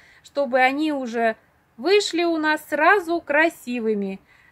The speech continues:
Потому что лето у нас в Сибири короткое, и некогда будет ждать, пока эти растения разрастутся и нарастут. То есть готовить по теплу с нуля их будет уже поздновато.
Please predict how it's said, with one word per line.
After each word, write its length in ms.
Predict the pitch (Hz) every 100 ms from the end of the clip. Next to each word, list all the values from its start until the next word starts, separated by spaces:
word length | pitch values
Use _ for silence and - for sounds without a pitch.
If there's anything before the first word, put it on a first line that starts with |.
| _
Потому 320 | 233 269 302
что 180 | 302 277
лето 420 | 269 330 392 370
у 60 | 339
нас 220 | 320 311
в 60 | -
Сибири 500 | 285 277 285 262 254
короткое, 920 | - 302 294 247 254 233 - 196 185 175 _ _
и 160 | 269 285
некогда 640 | 277 302 339 339 240 247
будет 420 | 220 247 247 262 - _
ждать, 520 | 202 202 214 277 330 -
пока 360 | 214 - 277
эти 200 | 349 330
растения 580 | 269 233 - 277 277 247
разрастутся 840 | 233 226 220 - - 339 370 -
и 60 | 233
нарастут. 580 | 226 247 247 - 208 -
То 100 | 254
есть 200 | 262 233
готовить 560 | 240 240 330 320 269
по 100 | 247
теплу 460 | 233 240 254 277 330
с 80 | 294
нуля 360 | 247 240 277
их 200 | 311 294
будет 340 | 220 247 240 220
уже 260 | 208 240
поздновато. 920 | 254 233 240 220 208 196 196 196 165